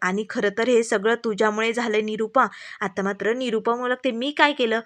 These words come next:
खरं तर या पनोतीने हे सगळं केलंय, बघितलं ना माझ्या बबड्याचं बोटाचं काय करून ठेवलं, किती त्रास होतोय त्याला. त्याच वेळेस सुधाकर भाऊ म्हणू लागतात, "हो का? तुझा बबड्या शांत उभा होता का? निरूपा, तू बहिरी झाली की काय? अगं, तुझा बबड्या किती बोलत होता,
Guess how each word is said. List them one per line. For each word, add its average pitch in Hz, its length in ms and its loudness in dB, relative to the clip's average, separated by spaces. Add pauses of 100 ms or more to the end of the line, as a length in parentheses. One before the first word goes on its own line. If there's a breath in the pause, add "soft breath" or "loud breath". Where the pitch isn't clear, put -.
(220 loud breath)
खरं 233 280 4
तर 254 120 4
या 247 200 4
पनोतीने 240 500 0
हे 240 160 0
सगळं 240 320 2
केलंय, 226 260 0
बघितलं 277 460 0
ना 247 120 0
माझ्या 226 300 4
बबड्याचं 220 520 0
बोटाचं 233 400 2 (100)
काय 233 220 2
करून 269 260 0
ठेवलं, 226 280 0 (320 loud breath)
किती 277 200 -4 (140)
त्रास 254 240 6
होतोय 302 300 0
त्याला. 254 240 4 (280 loud breath)
त्याच 190 300 -2
वेळेस 220 280 2
सुधाकर 233 460 0
भाऊ 277 240 4
म्हणू 277 100 -2
लागतात, 277 300 -2 (120)
"हो 233 140 8
का? 214 180 4 (320 loud breath)
तुझा 233 220 6
बबड्या 240 320 2
शांत 226 340 4
उभा 311 160 6
होता 233 260 6
का? 208 180 -2 (280 loud breath)
निरूपा, 220 400 0 (100)
तू 294 60 -2
बहिरी 233 360 4
झाली 269 240 2
की 277 160 -4
काय? 269 220 0 (160)
अगं, 202 300 -4 (100)
तुझा 240 260 4
बबड्या 233 400 4
किती 240 240 -6
बोलत 240 340 4
होता, 196 320 0